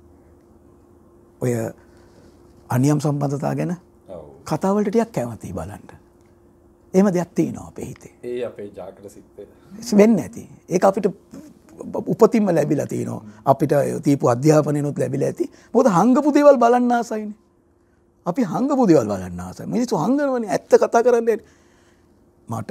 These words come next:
Speaker 1: පුළුවන් මට්ටමින් මම මේ කතාවේ ඇත්ත කතා කරනවා.
Speaker 2: හේමන්තර මේකේ
Speaker 1: මට පාඩුයි. හැබැයි මං ඇත්ත කතා
Speaker 2: දැන්
Speaker 1: කරනවා.
Speaker 2: පොත ගන්න ඉස්සෙල්ලා පාඨකයෙක් සල්ලි දීලා මිලදී ගන්න ඉස්සෙල්ලා කියවන්න ඉස්සෙල්ලා හේමන්තට මතකයක් තියෙනවද? මේක යම් කිසි තැනක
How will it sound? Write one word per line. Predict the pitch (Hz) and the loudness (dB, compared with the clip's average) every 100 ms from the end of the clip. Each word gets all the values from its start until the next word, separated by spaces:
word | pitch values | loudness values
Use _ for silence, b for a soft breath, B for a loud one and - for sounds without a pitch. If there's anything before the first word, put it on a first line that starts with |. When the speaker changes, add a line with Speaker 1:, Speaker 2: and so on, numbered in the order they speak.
| 113 | -14
Speaker 1:
පුළුවන් | - 117 123 120 | -10 -4 -2 -4
මට්ටමින් | 107 - 95 95 - _ - | -8 -12 -14 -14 -16 _ -10
මම | 98 | -4
මේ | 101 92 | -2 -4
කතාවේ | - 90 95 92 - - | -6 -8 -8 -8 -10 -12
ඇත්ත | - - | -14 -8
කතා | 101 80 - - | -8 -8 -12 -14
කරනවා. | - - - - - b b | -14 -16 -20 -20 -20 b b
Speaker 2:
හේමන්තර | - 220 233 220 190 | -6 -4 -4 -4 -4
මේකේ | 139 143 139 98 - - | -6 -8 -10 -10 -14 0
Speaker 1:
මට | 170 165 | 2 4
පාඩුයි. | - 233 226 123 - _ | 6 6 6 2 -4 _
හැබැයි | 160 180 | -4 -2
මං | 190 170 | -2 -6
ඇත්ත | 151 | -10
කතා | - 87 | -14 -14
Speaker 2:
දැන් | 131 127 | -14 -14
Speaker 1:
කරනවා. | 113 | -14
Speaker 2:
පොත | 120 113 160 | -16 -12 -14
ගන්න | 120 104 110 139 | -14 -18 -20 -20
ඉස්සෙල්ලා | 123 - - - 82 160 - - | -20 -20 -20 -20 -20 -20 -20 -16
පාඨකයෙක් | 117 104 98 - 101 - - - - - | -10 -10 -12 -18 -20 -20 -20 -20 -20 -20
සල්ලි | - 120 127 139 | -2 0 2 2
දීලා | 110 87 | 0 -4
මිලදී | 85 80 - | -10 -12 -16
ගන්න | - - - | -18 -18 -20
ඉස්සෙල්ලා | - 85 - | -18 -18 -6
කියවන්න | 147 185 233 214 | 2 2 2 -4
ඉස්සෙල්ලා | 214 233 208 | -6 -8 -4
හේමන්තට | 156 165 170 170 160 | -4 -4 -8 -8 -6
මතකයක් | 123 117 143 139 127 - | -6 -8 -6 -6 -6 -8
තියෙනවද? | 110 131 95 85 - - B B B | -8 -8 -10 -16 -20 -20 B B B
මේක | 156 156 | -4 0
යම් | 120 135 | 0 0
කිසි | 139 135 | -8 -12
තැනක | - 120 123 | -10 -10 -8